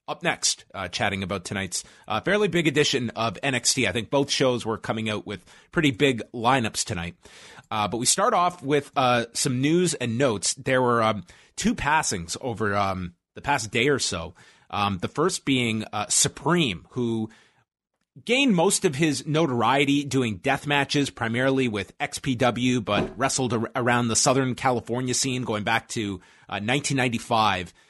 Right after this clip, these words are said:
Um, he passed away at the age of forty-nine, uh, real name Lester Perforce. And, um, yeah, there were a lot of, uh, tributes today for him,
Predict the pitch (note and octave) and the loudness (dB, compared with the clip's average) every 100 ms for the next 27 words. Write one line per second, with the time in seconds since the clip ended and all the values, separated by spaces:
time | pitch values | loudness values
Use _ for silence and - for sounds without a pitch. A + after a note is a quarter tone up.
0 | _ F#2 G2 F#2 - - D3+ E3+ C#3 B2 | _ -4 -4 -4 -8 -2 0 2 2 2
1 | A#2+ B2 - G#2+ A2+ A#2+ A#2 G2+ - C#3 | 2 0 -2 -4 -2 -2 -2 -6 -4 0
2 | D#3+ D3 A#2+ A#2 F#2+ D#2+ - F#2+ G2 F#2+ | 2 2 2 2 0 -4 -12 -8 -6 -6
3 | - A#2+ C#3 B2 A2+ G2+ - - C#3 E3+ | -6 -4 -2 -2 -2 -6 -10 -6 -2 0
4 | F#3 E3+ D#3+ C#3 _ - B2+ - D#3+ A#2 | 2 4 4 0 _ -8 -4 2 4 2
5 | D#2+ - - - _ - G2 G2 G2 F#2 | 0 -6 -6 -10 _ -12 -4 -2 -2 -4
6 | - _ - F#2+ F2+ F2 - G2+ F#2 G2 | -8 _ -8 -4 -4 -6 -8 -6 -4 -4
7 | A2+ C#3+ D#3 C3 G#2+ G2 - C#3+ A#2+ G2 | 2 4 4 4 2 -2 0 0 0 -2
8 | - F#2+ F2+ - F#2 G2 F#2+ F2+ | -2 -2 -4 -6 -6 -4 -4 -6